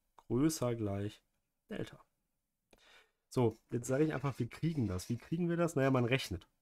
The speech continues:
Man rechnet das analog zu den Rechnungen gerade aus Satz sechs acht. Ja, also man macht die gleiche Aufspaltung,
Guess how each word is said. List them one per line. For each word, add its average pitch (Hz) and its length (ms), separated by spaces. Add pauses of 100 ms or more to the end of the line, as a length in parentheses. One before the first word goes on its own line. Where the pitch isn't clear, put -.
(520)
Man 120 100
rechnet 151 320
das - 240
analog 160 640
zu - 120
den 127 160
Rechnungen 139 600
gerade 127 280
aus 120 240
Satz - 400
sechs 113 300
acht. - 300 (1700)
Ja, 151 120
also 147 140
man 127 80
macht 131 120
die 123 60
gleiche 123 280
Aufspaltung, 175 720